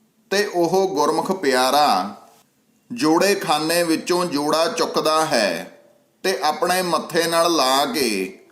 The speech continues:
ਆਪਾਂ ਨੂੰ ਬੜੇ ਪਿਆਰ ਸਤਿਕਾਰ ਨਾਲ ਲਿਆ ਕੇ ਦੇ ਦਿੰਦਾ ਹੈ। ਆਪਾਂ ਦੇਖ ਕੇ ਬੜੇ ਖੁਸ਼ ਹੁੰਦੇ ਹਾਂ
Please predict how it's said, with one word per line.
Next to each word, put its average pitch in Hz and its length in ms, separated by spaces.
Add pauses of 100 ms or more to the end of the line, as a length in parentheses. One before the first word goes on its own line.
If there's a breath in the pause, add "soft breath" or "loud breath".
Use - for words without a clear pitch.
(200)
ਆਪਾਂ 175 380
ਨੂੰ 190 220
ਬੜੇ 151 260
ਪਿਆਰ 156 460
ਸਤਿਕਾਰ 139 600
ਨਾਲ 151 320
ਲਿਆ 156 240
ਕੇ 143 220
ਦੇ 147 260
ਦਿੰਦਾ 143 440
ਹੈ। 107 520 (800 soft breath)
ਆਪਾਂ 190 440
ਦੇਖ 151 380
ਕੇ 180 220
ਬੜੇ 165 300
ਖੁਸ਼ 160 340
ਹੁੰਦੇ 151 520
ਹਾਂ 101 360